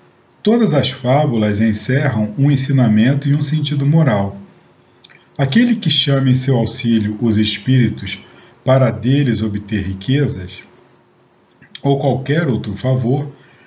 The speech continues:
rebela-se contra a providência, renuncia à missão que recebeu e às provas que lhe cumpre suportar neste mundo.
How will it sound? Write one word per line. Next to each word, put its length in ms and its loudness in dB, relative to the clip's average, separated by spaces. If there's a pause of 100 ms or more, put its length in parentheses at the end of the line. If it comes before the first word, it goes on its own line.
(140)
rebela-se 680 0
contra 380 -2
a 20 -6
providência, 800 -2 (320)
renuncia 640 2
à 60 0
missão 360 0
que 120 -2
recebeu 720 -2 (760)
e 80 2
às 140 0
provas 420 -2
que 220 -4
lhe 140 2
cumpre 500 -2
suportar 800 -2
neste 300 -2
mundo. 480 -2